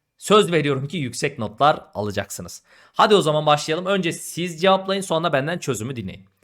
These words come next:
Mudanya Ateşkes Anlaşması'nın Osmanlı Devleti'ni hukuken yok saydığı maddesini yazınız. Bakalım,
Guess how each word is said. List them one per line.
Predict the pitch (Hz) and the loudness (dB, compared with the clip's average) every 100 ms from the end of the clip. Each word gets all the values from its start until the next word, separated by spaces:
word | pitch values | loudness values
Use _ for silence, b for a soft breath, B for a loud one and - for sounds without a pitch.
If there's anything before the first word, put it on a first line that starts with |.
| b b b b | b b b b
Mudanya | 131 196 254 226 | 2 4 6 2
Ateşkes | 220 220 233 220 | 2 0 0 0
Anlaşması'nın | 196 - 151 127 101 - | 0 -2 -4 -6 -8 -6
Osmanlı | 147 - 233 175 | -6 -4 -2 0
Devleti'ni | 175 175 156 | 0 0 -4
hukuken | 117 147 208 202 135 | -4 -6 -6 -4 -2
yok | 143 185 | -2 -4
saydığı | - 123 107 | -2 -4 -4
maddesini | 101 120 208 - 185 - 170 262 - _ _ | -6 -2 -4 -4 -8 -6 -8 -10 -16 _ _
yazınız. | 180 135 92 - - b b b | -4 -4 -6 -20 -20 b b b
Bakalım, | 233 220 147 | 2 4 2